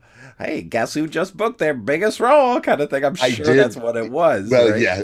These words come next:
Speaker 2: I did look 'em, I looked up all the kids in here. Oh, but,
Speaker 1: Yeah.
Speaker 2: oh, I'm glad you mentioned that. Yes, this was all amongst their first or second thing they've ever did with, uh,
Speaker 1: Right, right.
Speaker 2: uh, this, this kid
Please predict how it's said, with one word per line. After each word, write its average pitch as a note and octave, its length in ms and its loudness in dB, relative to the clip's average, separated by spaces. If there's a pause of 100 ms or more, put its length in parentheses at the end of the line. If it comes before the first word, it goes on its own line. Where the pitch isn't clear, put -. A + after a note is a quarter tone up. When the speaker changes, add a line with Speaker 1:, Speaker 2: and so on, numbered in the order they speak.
Speaker 2:
I A2+ 140 0
did G#2+ 380 0
look G#2 260 0
'em, G2+ 160 -2
I G#2 80 0
looked A2 240 0
up G2+ 140 -2
all G2+ 180 0
the G#2+ 100 -2
kids A2+ 380 -2
in A2+ 140 -4
here. A#2 240 -2 (180)
Oh, C#3+ 100 2
but, D#3 280 2
Speaker 1:
Yeah. F#2 100 -8
Speaker 2:
oh, G#2+ 260 -2 (680)
I'm - 100 -20
glad A#2+ 280 -2
you A2 60 -4
mentioned E2+ 340 -10
that. - 140 -20 (100)
Yes, F#2 240 -8
this G#2+ 180 -8
was A#2 140 -6
all G2 340 0
amongst F#2 320 -10
their F2 140 -6
first E2 300 -6
or D2+ 60 -14
second D2+ 340 -10
thing D2 140 -12
they've C#2 160 -12
ever B1+ 220 -14
did C#2+ 180 -14
with, C2+ 160 -14
uh, F#2 80 -4
Speaker 1:
Right, F2 220 -4 (180)
right. B2 280 -4
Speaker 2:
uh, D#2 40 -4
this, F#2 240 -8
this F#2 240 -8
kid F#2 360 -4